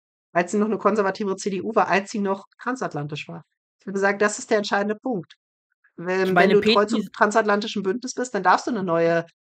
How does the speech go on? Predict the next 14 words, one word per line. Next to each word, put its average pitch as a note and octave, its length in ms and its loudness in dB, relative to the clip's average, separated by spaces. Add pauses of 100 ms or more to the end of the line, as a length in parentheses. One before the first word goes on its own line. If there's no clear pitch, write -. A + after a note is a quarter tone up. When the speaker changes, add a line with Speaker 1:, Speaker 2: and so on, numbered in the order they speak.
(120)
Speaker 1:
ähm, F3 200 2
konservative F3+ 640 0
Partei F3+ 380 0
aufbauen. F#3+ 500 2
Wenn F#3 200 2
du G3+ 80 4
das F3 180 -2
nicht C#4 180 -4
mehr F#3+ 120 2
bist, F3 300 -4
dann F#3 220 2
eben F#3+ 200 -4
nicht G3 180 -6
mehr. D3 240 -10